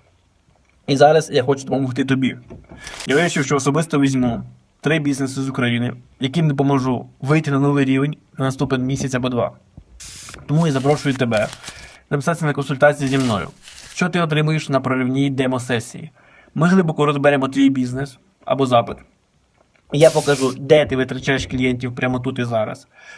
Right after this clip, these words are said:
Ти отримаєш чіткий покроковий план, як приваблювати більше клієнтів в найближчі тридцять днів. Зрозумієш, чи ти готовий до масштабування, чи не готовий. Чи готовий для інвестування, чи не готовий. Я не беру всіх, але чому? Бо я не витрачаю час на тих, хто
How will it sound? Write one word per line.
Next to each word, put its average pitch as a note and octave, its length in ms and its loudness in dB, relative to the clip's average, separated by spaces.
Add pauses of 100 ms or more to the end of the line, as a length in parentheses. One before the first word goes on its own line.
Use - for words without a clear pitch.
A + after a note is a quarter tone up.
(120)
Ти E3+ 160 0
отримаєш C#3 500 0
чіткий D#3+ 440 -4
покроковий D3 720 4
план, C3 300 4 (240)
як D3 280 4
приваблювати B2 560 0
більше C3 380 -4
клієнтів B2+ 440 -2
в - 180 -14
найближчі C3+ 380 -2
тридцять A#2+ 360 -2
днів. A#2 280 -4 (380)
Зрозумієш, D#3 480 0
чи - 60 -14
ти D#3+ 100 0
готовий E3 280 0
до D#3+ 80 0
масштабування, D#3 600 2 (480)
чи - 120 -6
не D3+ 80 2
готовий. C3 400 -2 (320)
Чи C3+ 80 -2
готовий D3+ 340 0 (640)
для D#3+ 220 4
інвестування, D3+ 640 2
чи - 180 -4
не D3 80 0
готовий. C#3+ 400 -2 (600)
Я C#3 80 2
не D3 80 4
беру E3 180 6
всіх, - 400 -6
але C3+ 220 4
чому? C3+ 320 -2 (280)
Бо C3 180 0
я C3+ 80 6
не C#3 60 2
витрачаю D#3 440 2
час A#2+ 260 2
на B2 100 -4
тих, A#2+ 180 -4
хто - 240 -4